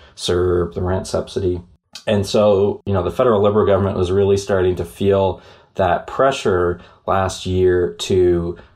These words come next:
wind these programs down, make them less generous, make them more limited, because they thought, uh, you know, we've already spent a lot of money, we have to show that we're fiscally prudent. And, um, the worst, again, with, it feels like the worst of the pandemic's probably over, so,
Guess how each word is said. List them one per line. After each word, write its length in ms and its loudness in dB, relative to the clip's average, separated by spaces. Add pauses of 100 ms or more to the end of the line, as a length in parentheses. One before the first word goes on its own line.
(160)
wind 360 2
these 120 0
programs 540 0
down, 680 -2
make 200 0
them 160 0
less 160 -2
generous, 480 -2
make 220 -2
them 100 -2
more 180 0
limited, 540 0
because 460 -4
they 100 0
thought, 500 -2 (360)
uh, 260 -4
you 60 -4
know, 100 -2
we've 100 -2
already 200 0
spent 240 -4
a 40 -2
lot 120 0
of 60 -4
money, 220 -2
we 120 -2
have 100 -2
to 80 -14
show 160 -2
that 120 -2
we're 100 -4
fiscally 420 -4
prudent. 560 -2 (480)
And, 540 -2
um, 500 -2
the 80 -4
worst, 340 -4
again, 300 0
with, 320 -8
it 240 -8
feels 260 0
like 140 0
the 60 -2
worst 200 0
of 60 -4
the 80 -2
pandemic's 300 0
probably 320 0
over, 300 -2
so, 420 0